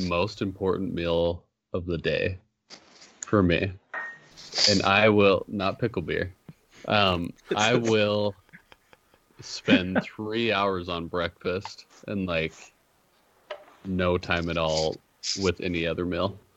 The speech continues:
Speaker 1: Like, I'd rather go out to eat and grab a crappy hamburger somewhere than, you know, have a bad breakfast.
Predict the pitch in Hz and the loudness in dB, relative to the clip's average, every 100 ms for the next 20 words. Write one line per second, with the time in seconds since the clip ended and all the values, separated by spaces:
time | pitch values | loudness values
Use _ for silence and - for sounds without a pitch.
0 | _ _ 95 90 90 82 92 90 82 87 | _ _ -6 0 0 0 2 4 4 2
1 | 82 85 82 82 87 90 87 - - - | 2 4 2 0 -6 -4 -4 -8 -16 -20
2 | _ _ _ - 98 92 - 87 85 87 | _ _ _ -8 -6 -2 2 2 2 0
3 | 92 - - 82 92 90 80 85 85 92 | 0 -2 -2 0 -2 -2 -2 -2 -2 -2
4 | 92 101 98 98 98 98 107 - - _ | -4 -6 -2 -2 -2 -2 -4 -6 -18 _
5 | _ - - _ _ _ _ - - _ | _ -20 -20 _ _ _ _ -20 -20 _
6 | 117 95 85 - _ _ 101 98 95 87 | 2 2 2 -6 _ _ -2 0 2 2
7 | 85 80 90 98 95 - 123 - | 0 0 0 -2 -2 -4 -4 -6